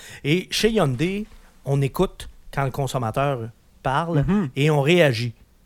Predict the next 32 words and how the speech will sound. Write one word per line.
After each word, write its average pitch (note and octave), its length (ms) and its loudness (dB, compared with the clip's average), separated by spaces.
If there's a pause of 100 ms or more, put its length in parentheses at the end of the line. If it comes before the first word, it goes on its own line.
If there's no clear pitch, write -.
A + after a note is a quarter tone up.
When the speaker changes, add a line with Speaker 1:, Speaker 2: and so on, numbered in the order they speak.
(460)
Speaker 1:
Et A2+ 260 -6
ce - 80 -8
qu'on C3+ 160 0
a B2+ 80 0
fait D#3+ 120 0
pour C3 180 -4
ça, G3 200 0
c'est D3 140 -4
qu'on, A#2 400 -4
on A2+ 160 -6
a A#2 160 -6
installé D3+ 560 0 (260)
un A#2 160 -4
centre D#3 440 -2
d'études A#2 600 -4 (520)
au G#3+ 160 4
Nürburgring, A2+ 880 -2 (320)
en A#2+ 140 -2
Allemagne. G2 640 -8 (340)
Et A2+ 120 -4
là, E3 160 4
ben, B2 300 -2
ça A#2+ 180 -8
commence C#3+ 340 -4
à A2 40 -6
apparaître B2 500 -4
aussi A#2 220 -10
sur A2+ 200 -8
les, G#2+ 320 -6
les C3 100 -6
nouvelles A#2 440 -4
Kia B2 360 -8